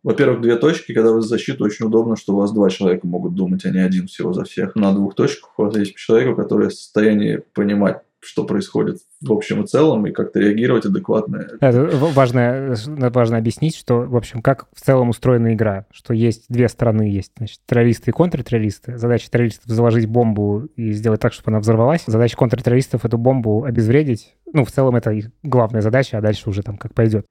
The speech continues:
Speaker 1: Не, не, или не дать поставить
Speaker 2: Или не дать
Speaker 1: бомбу, да.
Speaker 2: поставить, да. А, ну, в общем, сделать так, чтобы бомба не взорвалась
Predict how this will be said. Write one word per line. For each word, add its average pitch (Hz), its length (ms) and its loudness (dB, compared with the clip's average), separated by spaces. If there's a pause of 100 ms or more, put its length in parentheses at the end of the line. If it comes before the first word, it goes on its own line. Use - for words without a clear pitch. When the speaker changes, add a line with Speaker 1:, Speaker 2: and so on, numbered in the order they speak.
Speaker 1:
Не, 127 180 -6
не, 123 240 -4
или 127 280 -4
не 113 80 0
дать 113 200 2
поставить 131 300 2
Speaker 2:
Или 135 80 4
не 131 80 4
дать 123 140 4
Speaker 1:
бомбу, - 140 -6
да. - 60 -
Speaker 2:
поставить, 104 360 0
да. 104 200 -4
А, 120 160 -2
ну, 131 60 2
в 131 40 4
общем, 117 180 0
сделать 123 260 2
так, - 120 0
чтобы 113 180 -6
бомба 131 200 0
не 117 80 0
взорвалась 113 420 0